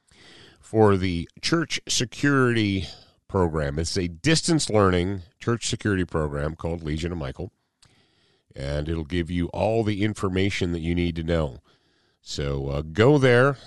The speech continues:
click on the enroll button, and if for some reason the enrollment is not open, you'll get on a list. And the moment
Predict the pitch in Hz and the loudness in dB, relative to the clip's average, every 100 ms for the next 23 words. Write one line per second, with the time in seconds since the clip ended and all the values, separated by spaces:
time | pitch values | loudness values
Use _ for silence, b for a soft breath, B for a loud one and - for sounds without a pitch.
0 | B - - 131 - 98 104 104 98 92 | B -8 0 0 2 0 2 2 2 2
1 | 90 87 98 110 110 92 98 113 117 110 | 0 0 2 4 2 2 0 0 -4 -4
2 | 92 90 92 87 92 - 98 95 92 95 | -2 0 -2 -2 -6 -4 -4 -2 -2 -2
3 | 95 98 90 78 78 76 85 92 98 92 | -2 -4 -4 -6 -6 -2 2 2 0 -4
4 | 82 80 82 85 - 117 123 123 104 90 | -6 -6 -6 -6 -2 -2 0 -2 -2 -4
5 | 85 90 90 85 107 151 - 104 101 98 | -4 -4 -4 -4 2 2 2 -2 0 -2
6 | 110 151 277 294 165 95 92 - | 0 4 6 6 4 2 -2 -8